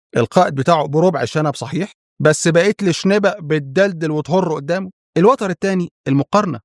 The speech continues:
كانوا بيقولوا للمصريين: "بصوا علينا وبصوا على الإنجليز، الديمقراطية البريطانية دي حاجة هفق، كلها خناقات عبيطة بين الأحزاب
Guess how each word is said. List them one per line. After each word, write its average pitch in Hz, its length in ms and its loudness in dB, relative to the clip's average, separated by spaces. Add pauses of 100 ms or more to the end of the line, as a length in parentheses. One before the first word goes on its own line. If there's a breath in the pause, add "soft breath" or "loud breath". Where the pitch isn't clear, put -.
(220)
كانوا 135 160 2
بيقولوا 190 220 4
للمصريين: 160 520 -2 (340)
"بصوا 202 260 2
علينا 196 300 0
وبصوا 196 360 -2
على 170 80 0
الإنجليز، 185 600 -8 (200)
الديمقراطية 170 580 4
البريطانية 190 440 0
دي 208 120 -2
حاجة 196 280 -2
هفق، - 180 -4 (340)
كلها 277 340 2
خناقات 190 360 0
عبيطة 143 340 0
بين 139 160 2
الأحزاب 120 480 -2